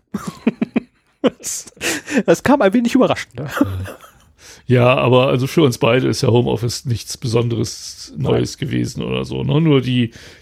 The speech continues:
Speaker 2: die Penetranz, mit der es jetzt, äh, vollzogen wird, ist neu gewesen.
Speaker 1: Die Situation, in der es angekündigt oder,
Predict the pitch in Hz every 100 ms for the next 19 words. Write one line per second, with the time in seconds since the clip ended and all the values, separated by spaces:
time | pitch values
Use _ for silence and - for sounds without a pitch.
0 | - - 160 139 - 127 139 143 - 123
1 | - 120 113 127 120 - 127 - - -
2 | 131 120 113 113 117 139 123 151 135 113
3 | 110 113 110 - 120 - - 135 117 113
4 | 110 107 113 113 110 147 - - 123 120
5 | 147 147 131 - 139 160 143 131 123 135
6 | 117 120 - 127 127 117 113 107 - 120
7 | 104 101 95